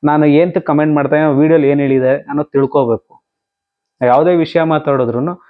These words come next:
ಅದರಲ್ಲಿ ಫಿಫ್ಟಿ ಪರ್ಸೆಂಟ್ ಜನಕ್ಕಿರುತ್ತೆ, ಇನ್ನು ಫಿಫ್ಟಿ ಪರ್ಸೆಂಟ್ ಜನಕ್ಕಿರಲ್ಲ. ಅದು, ಅದು ಮೊದಲೇ ಮೆನ್ಷನ್ ಮಾಡ್ಬಿಡ್ತೀವಿ ಅದನ್ನ. ಇದೆಲ್ರಿಗೂ ಅನ್ವಯಿಸಲ್ಲ ಅಂತ ಇದು. ಇದು ಯಾರಿಗೆ ಅನ್ವಯಿಸುತ್ತೋ ಅವ್ರು ತಗೊಳ್ಳಿ ಅಷ್ಟೇ.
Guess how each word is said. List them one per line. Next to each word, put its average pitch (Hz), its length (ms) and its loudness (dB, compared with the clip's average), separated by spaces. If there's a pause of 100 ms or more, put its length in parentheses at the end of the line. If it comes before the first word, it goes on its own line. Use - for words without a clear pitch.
(220)
ಅದರಲ್ಲಿ 135 280 2
ಫಿಫ್ಟಿ 165 280 0
ಪರ್ಸೆಂಟ್ 175 400 0
ಜನಕ್ಕಿರುತ್ತೆ, 165 520 0
ಇನ್ನು 185 140 -4
ಫಿಫ್ಟಿ 147 220 -4
ಪರ್ಸೆಂಟ್ 147 380 0
ಜನಕ್ಕಿರಲ್ಲ. 117 520 0
ಅದು, 101 180 -8 (300)
ಅದು 180 120 2
ಮೊದಲೇ 202 220 2
ಮೆನ್ಷನ್ 170 380 0
ಮಾಡ್ಬಿಡ್ತೀವಿ 110 460 -4
ಅದನ್ನ. 104 240 -12 (920)
ಇದೆಲ್ರಿಗೂ 160 420 2
ಅನ್ವಯಿಸಲ್ಲ 127 540 0
ಅಂತ 104 220 -6
ಇದು. 104 160 -8 (320)
ಇದು 147 100 2
ಯಾರಿಗೆ 190 200 2
ಅನ್ವಯಿಸುತ್ತೋ 175 480 0
ಅವ್ರು 143 180 2
ತಗೊಳ್ಳಿ 113 400 0
ಅಷ್ಟೇ. - 300 -12